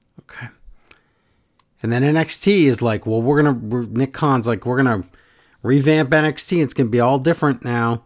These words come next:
Stay tuned. Buckle up. It's gonna be all big guys beating each other up in a colorful arena." And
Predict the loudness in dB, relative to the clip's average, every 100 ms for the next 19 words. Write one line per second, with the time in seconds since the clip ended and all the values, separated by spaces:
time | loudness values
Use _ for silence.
0 | _ -16 -4 -2 0 0 -2 0 -2 0
1 | 4 4 2 -4 0 2 4 4 2 2
2 | 0 0 0 2 2 2 -2 -4 -6 -2
3 | -2 0 2 2 2 0 -6 -6 -10 -6
4 | -2 0 0 -2 -2 0 2 2 0 -6
5 | _ _ _ _ _ _ _ _ _ _
6 | _ _ _ _ _ -4 -4